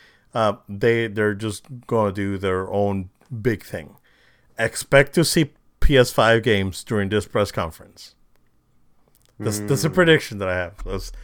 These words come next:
Speaker 1: so, I got a second
Speaker 2: Mm,
Speaker 1: one. There you
Speaker 2: okay.
Speaker 1: go. There you go. Okay.
Speaker 2: Okay.
Speaker 1: We'll, we'll talk about that. So, um, uh, that's gonna happen at one P M,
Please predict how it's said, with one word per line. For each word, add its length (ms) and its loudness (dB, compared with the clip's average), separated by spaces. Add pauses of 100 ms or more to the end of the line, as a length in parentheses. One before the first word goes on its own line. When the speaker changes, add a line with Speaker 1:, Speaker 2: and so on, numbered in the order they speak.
(140)
Speaker 1:
so, 240 0
I 120 0
got 140 8
a 40 6
second 260 4
Speaker 2:
Mm, 60 0
Speaker 1:
one. 220 0
There 240 4
you 60 2
Speaker 2:
okay. 80 -6
Speaker 1:
go. 60 -12
There 120 2
you 60 2
go. 160 -6 (680)
Okay. 240 -2 (640)
Speaker 2:
Okay. 240 4
Speaker 1:
We'll, 80 2
we'll 100 0
talk 140 2
about 240 0
that. 260 -4 (720)
So, 680 4
um, 540 0 (1160)
uh, 260 2
that's 280 2
gonna 200 0
happen 340 0
at 200 0
one 220 0
P 140 -4
M, 220 -2